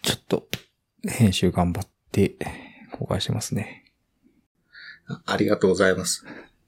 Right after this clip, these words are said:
Speaker 1: ありがとうございます。じゃあ、ちょっと今日はこんなところで。
Speaker 2: はい。じゃあまた、ちょっと、ええ、ちょっと落ち着いたらまた。飲みにでも、
Speaker 1: あー、そうっすね。
Speaker 2: みんなで行けるといいですね。
Speaker 1: あの、行きましょう。はい。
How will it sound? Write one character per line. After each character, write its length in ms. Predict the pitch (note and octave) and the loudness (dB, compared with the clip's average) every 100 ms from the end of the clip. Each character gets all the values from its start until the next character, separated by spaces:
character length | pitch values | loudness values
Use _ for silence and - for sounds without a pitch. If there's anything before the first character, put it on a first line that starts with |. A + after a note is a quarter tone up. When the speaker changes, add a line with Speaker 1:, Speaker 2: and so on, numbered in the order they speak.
| _ - - - - | _ -10 -8 -8 2
Speaker 1:
あ 80 | B2 | 6
り 60 | |
が 60 | B2 | 6
と 80 | F#2+ | 6
う 20 | |
ご 60 | E2+ | 4
ざ 60 | |
い 40 | D#2+ | 4
ま 100 | F#2 | 2
す。 240 | - - | -2 -6
じ 100 | - | -2
ゃ 200 | D#2 D#2+ | 0 0
あ、 60 | D2+ | -2
ち 120 | - | -4
ょ 20 | |
っ 40 | - | -4
と 160 | - | -2
今 60 | E2+ | 0
日 60 | F2 | 0
は 200 | D#2+ D#2+ | 0 0
こ 120 | F2 | 2
ん 40 | |
な 100 | E2 | 2
と 100 | - | 2
こ 100 | - | 0
ろ 80 | E2 | 0
で。 180 | - - - - - _ _ _ _ _ - - | 0 -6 -12 -16 -20 _ _ _ _ _ -20 -4
Speaker 2:
は 260 | C#3 C#3 | 2 2
い。 180 | - - _ _ _ _ _ _ _ _ _ _ _ _ _ | 0 -8 _ _ _ _ _ _ _ _ _ _ _ _ _
じ 160 | - | -14
ゃ 40 | B2 | -10
あ 40 | |
ま 140 | A2 G#2+ | -10 -6
た、 360 | - G#2 - - - - | 0 0 0 -12 -20 -4
ち 40 | G#2 | -2
ょ 120 | F#2+ | -2
っ 20 | |
と、 0 | - - - _ _ - | -4 -12 -14 _ _ 2
え 80 | |
え、 160 | A#2+ G#2+ - - | 2 2 -6 -16
ち 220 | - - | -2 2
ょ 60 | |
っ 40 | G#2 | 2
と 20 | |
落 80 | - | 2
ち 220 | - B2+ | 4 4
着 20 | |
い 40 | B2 | 4
た 140 | B2+ | 4
ら 100 | G2 | 4
ま 140 | F#2 | 2
た。 280 | F2 - G2 - - - _ _ _ _ _ | -4 -4 -4 -6 -14 -20 _ _ _ _ _
飲 120 | A#2 G#2+ | -2 -2
み 80 | |
に 160 | F2+ F2+ | -2 -2
で 140 | F2+ | -2
も、 120 | F2 A#2+ | 2 6
Speaker 1:
あ 260 | G#2+ G2 | 6 6
ー、 20 | F2+ | 4
そ 100 | E2 | 2
う 40 | |
っ 20 | |
す 140 | - - | 4 2
ね。 60 | |
Speaker 2:
み 60 | E2 | 2
ん 20 | |
な 80 | F2 | 0
で 80 | - | -4
行 60 | |
け 20 | |
る 100 | G2+ | -4
と 80 | - | -8
い 20 | |
い 40 | - | -2
で 0 | |
す 40 | |
ね。 60 | C3 | 0
Speaker 1:
あ 40 | G2 | 2
の、 80 | F2+ | 0
行 100 | - | 2
き 80 | |
ま 100 | G2 | 4
し 100 | F#2 | 4
ょ 100 | F2+ | 2
う。 20 | E2+ | 2
は 440 | - - F#2 E2+ | -2 -2 -2 0
い。 200 | F2 - | -4 -8